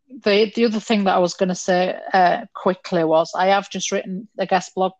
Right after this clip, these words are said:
post for somebody that it was around, well, it didn't have to be around covid and lockdown and all the rest of it, but I've kind of turned it into that because of the positives that have kind of come from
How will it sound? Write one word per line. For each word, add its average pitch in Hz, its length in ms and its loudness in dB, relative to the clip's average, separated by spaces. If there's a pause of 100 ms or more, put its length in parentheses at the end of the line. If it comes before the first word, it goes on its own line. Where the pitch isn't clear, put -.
(100)
post 175 300 -4
for - 80 -16
somebody 156 600 -6
that 170 180 -6
it 156 200 -12
was 170 160 -8
around, 165 520 -2
well, 175 140 -4
it 170 160 -10
didn't - 140 -12
have - 200 -14
to 165 100 -20
be 160 100 -2
around 160 420 -2 (560)
covid 160 500 -6
and 160 220 -10
lockdown 165 560 -4
and 160 100 -6
all 156 140 -2
the 147 80 -6
rest 160 320 -8
of 160 80 -6
it, 160 60 -12
but 170 140 -6
I've 160 160 -4
kind 190 240 -4
of 151 120 -12
turned 185 240 0
it - 80 -6
into 165 300 -10
that 123 260 -8 (580)
because 180 300 -4
of 165 120 -4
the - 80 -10
positives - 840 -8
that - 120 -6
have - 240 -10
kind 165 240 -8
of 160 160 -12
come 165 180 -6
from 165 320 -8